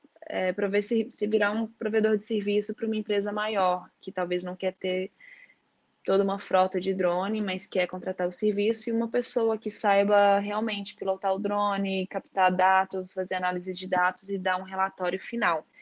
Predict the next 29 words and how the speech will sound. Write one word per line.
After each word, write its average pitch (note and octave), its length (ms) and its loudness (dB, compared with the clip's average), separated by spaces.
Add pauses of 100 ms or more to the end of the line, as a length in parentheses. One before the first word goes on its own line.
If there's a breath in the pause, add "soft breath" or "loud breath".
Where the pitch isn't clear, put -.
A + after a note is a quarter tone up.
(320 loud breath)
Então, A#3+ 120 -2
tem C4 120 4
sido C#4 240 2
muito C#4+ 200 2
interessante C#4+ 600 2
fazer A3+ 240 0
parte A3 440 4
de G3+ 120 -6
todo G#3 200 2
esse G3+ 300 -2 (880)
desenvolvimento G3 640 0
industrial F#3+ 480 -2
no G3 120 0
Brasil, F3+ 500 2
né? F3+ 240 -2
Ver F#3 160 0
várias F3+ 340 2
pessoas F#3 600 0
que, - 100 -4
às F3 140 -2
vezes, F3 440 -2 (300 soft breath)
escutar G#3 360 0
relato A3+ 440 2
mesmo A3 480 -2
de F3+ 140 -6
pessoas F#3 560 -4
que - 120 -20
começam F#3 800 -4 (420 loud breath)
voando F#3+ 880 2